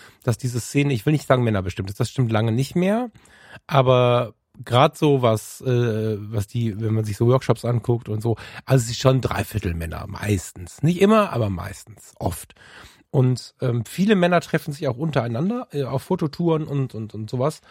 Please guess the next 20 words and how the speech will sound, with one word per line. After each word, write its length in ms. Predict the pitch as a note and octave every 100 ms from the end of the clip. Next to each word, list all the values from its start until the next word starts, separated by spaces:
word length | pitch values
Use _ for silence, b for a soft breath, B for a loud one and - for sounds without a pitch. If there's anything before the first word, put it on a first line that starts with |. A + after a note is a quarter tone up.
| B B B B B -
Und 400 | D3 C#3 - - _ _ _ _ _
ich 140 | G3+ D3+
bin 120 | F#3+
jetzt 120 | D#3+
nicht 140 | F#3+ G3
der 80 | C#3+
typische 520 | D3 C#3 - C3+ B2+
Mensch, 400 | B2+ C#3+ E3 -
der 280 | C#3 B2 A#2
eine 200 | A#2+ A#2
Werkstatt 420 | C3 D#3+ - D3
hat, 240 | C#3+ C#3+ -
wo 240 | C3 A#2+ C3+
der 80 | B2
Pirelli-Kalender 640 | B2+ B2 B2+ A#2 A2+ A2
hinter 180 | G#2+ G#2+
der 100 | G2
Tür 200 | - F#2+
hängt. 300 | E2 F2+ - _ _ _ _ -
Ähm, 800 | A2+ A2 G#2+ G#2 G#2 G2+ G2